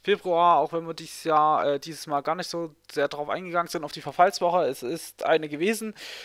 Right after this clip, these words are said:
und unser dax hat hier nochmal ordentlich Hörner gezeigt zum, ähm, ja, Donnerstag und ist eigentlich ganz gut auf unserer Route lang gelaufen. Dieser Vollidiot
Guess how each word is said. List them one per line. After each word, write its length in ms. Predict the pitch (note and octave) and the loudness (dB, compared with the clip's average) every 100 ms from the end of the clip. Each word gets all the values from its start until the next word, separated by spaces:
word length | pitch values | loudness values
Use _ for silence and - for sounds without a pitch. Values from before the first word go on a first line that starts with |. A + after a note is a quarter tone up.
| - _ | -18 _
und 140 | F3+ | -8
unser 160 | F#3+ F3 | 0 8
dax 200 | G3 - | 8 8
hat 100 | G#3+ | 4
hier 100 | G3+ | 2
nochmal 160 | G3 | 4
ordentlich 280 | F3+ F#3 F3+ | 4 4 4
Hörner 180 | G3+ A#3 | 8 8
gezeigt 680 | A3+ G#3+ G3+ G3 G#3+ - - - - | 6 8 10 10 8 -2 -10 -10 -12
zum, 340 | - G3+ G3+ | 0 0 2
ähm, 880 | G3 D3+ F#3+ F#3 F#3 F#3 F#3 F#3 F3+ - - | 0 4 4 2 -2 -10 -10 -10 -12 -16 -20
ja, 220 | - F#3+ C#3 | 6 10 10
Donnerstag 680 | F#3+ F#3+ G3+ F3+ E3+ F#3 | 8 6 4 6 4 4
und 180 | D3 F3+ | -4 -4
ist 180 | E3+ - | -6 0
eigentlich 340 | D3 F#3+ - - - | -2 -2 -10 -12 -14
ganz 160 | E3+ - | -14 -12
gut 160 | F#3+ | -6
auf 100 | F3+ | -4
unserer 220 | F#3 F#3+ | -2 -4
Route 400 | F3 G3+ G3+ G3 - - - - - - | 0 -2 4 4 2 -8 -16 -20 -20 6
lang 240 | F#3 C#3 | 8 8
gelaufen. 720 | - E3 E3+ F3 G3+ G#3+ G#3 - - | 8 10 12 10 2 -8 -10 -14 -6
Dieser 120 | F#3 | -6
Vollidiot 920 | - A3+ A3 E3+ F3+ F#3 G#3+ G#3+ - | 4 4 4 -2 4 6 6 4 -4